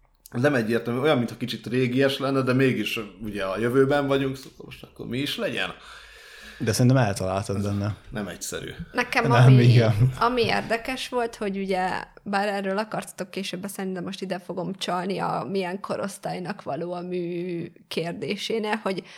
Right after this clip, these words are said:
Speaker 3: az első kötetre tényleg azt mondtam, hogy így bárkinek, tehát így tizenkettőtől végtelenig így odaadnám.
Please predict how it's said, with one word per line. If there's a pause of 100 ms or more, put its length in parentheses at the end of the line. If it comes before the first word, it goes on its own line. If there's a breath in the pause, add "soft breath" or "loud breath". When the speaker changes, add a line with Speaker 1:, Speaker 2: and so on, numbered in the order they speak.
(220 loud breath)
Speaker 3:
az
első
kötetre
tényleg
azt
mondtam,
hogy
így
bárkinek,
tehát
így
tizenkettőtől
végtelenig
így
odaadnám.